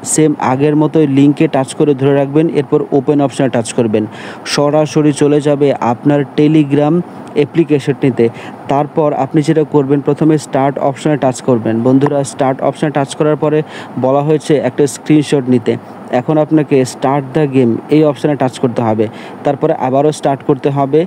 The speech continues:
এরপর আপনি কয়েক second অপেক্ষা করবেন। দেখতে পাবেন যে আমাদের কাজটা complete হয়ে গেছে। এবারে আমরা আরও একবার দেখে আসি proof হিসেবে কি কি submit করতে হবে। proof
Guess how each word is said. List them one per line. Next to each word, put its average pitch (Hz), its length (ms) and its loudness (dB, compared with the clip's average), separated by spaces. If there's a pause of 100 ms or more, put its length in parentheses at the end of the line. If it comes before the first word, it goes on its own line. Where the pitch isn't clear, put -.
(300)
এরপর 143 360 0
আপনি 139 380 2
কয়েক 139 280 -2
second 147 400 0
অপেক্ষা 139 460 0
করবেন। 143 440 2 (180)
দেখতে 143 240 -2
পাবেন 156 240 2
যে 147 160 2
আমাদের 139 400 2
কাজটা 139 360 -2
complete 139 400 0
হয়ে 131 200 4
গেছে। 110 300 0 (420)
এবারে 151 280 2
আমরা 156 340 2
আরও 127 200 0
একবার 147 320 0
দেখে 143 240 0
আসি 139 260 2 (100)
proof 151 220 4
হিসেবে 143 360 2
কি 139 160 0
কি 160 220 2 (220)
submit 139 400 0
করতে 127 200 0
হবে। 110 280 0 (640)
proof 147 200 2